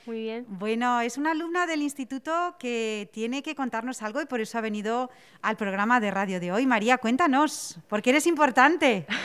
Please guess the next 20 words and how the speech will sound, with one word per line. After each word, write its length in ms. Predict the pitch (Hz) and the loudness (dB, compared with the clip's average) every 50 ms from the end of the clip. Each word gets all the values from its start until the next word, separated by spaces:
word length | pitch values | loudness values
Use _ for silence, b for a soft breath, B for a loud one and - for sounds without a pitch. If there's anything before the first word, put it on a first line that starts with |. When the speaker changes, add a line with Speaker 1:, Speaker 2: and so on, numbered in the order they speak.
| - - - | -8 -4 0
Speaker 1:
<laughs> 720 | 349 - - - - - - - - - - - - 269 - | 0 0 0 0 -10 -20 -20 -18 -18 -18 -20 -20 -16 -4 4
Para 220 | 269 254 247 254 | 6 6 8 8
mi 140 | 247 247 254 | 6 4 2
sorpresa, 760 | - 262 247 240 214 - 254 262 277 269 - 285 269 285 311 - - | 4 4 4 4 4 4 4 4 4 4 4 4 4 4 4 2 0
he 100 | 233 226 | 0 2
quedado 280 | 240 233 233 233 233 | 4 4 4 4 2
finalista 460 | 233 254 240 233 226 233 233 - 247 | 0 0 0 2 2 2 0 2 0
en 60 | 226 226 | 0 0
uno 80 | 220 220 | 2 0
de 60 | 220 | 0
los 120 | 214 208 | 0 -2
concursos, 480 | - 220 214 208 196 240 240 233 262 226 | -2 -4 -4 -2 -2 -2 -2 -2 -2 -2
yo 100 | 240 214 | 0 -2
creo 160 | 220 214 214 | 0 -2 -2
que 120 | 214 208 | -2 -6
es 40 | 202 | -4
llamado 360 | 196 196 196 196 196 196 190 | -2 -2 -2 -2 -2 -2 -4
Big 180 | 180 190 196 185 | -4 -4 -6 -4
Bang 260 | 190 180 185 185 185 | -4 -4 -4 -4 -6
Ciencia, 480 | 190 202 196 190 190 - 233 240 262 | -6 -4 -4 -4 -4 -2 0 -2 -2